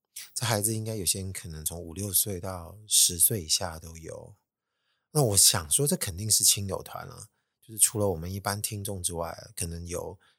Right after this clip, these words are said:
表演者的他们认识的人，那大家会来捧个场，凑个热闹，举家来听。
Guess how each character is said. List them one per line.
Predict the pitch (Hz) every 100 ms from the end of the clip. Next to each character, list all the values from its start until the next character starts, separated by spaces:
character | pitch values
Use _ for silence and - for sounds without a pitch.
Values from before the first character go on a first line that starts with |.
| _
表 | - 110
演 | 131
者 | 101
的 | 82 82
他 | - 107
们 | 98
认 | 101 92
识 | -
的 | 87
人， | 92 92 101
那 | 101
大 | 92
家 | 90 92
会 | 110
来 | 90 85
捧 | - 90
个 |
场， | 107 - 131 _
凑 | - 117
个 | 95
热 | 104 101
闹， | 107 85 80 87 -
举 | -
家 | 82 98
来 | 90 78
听。 | - 90 90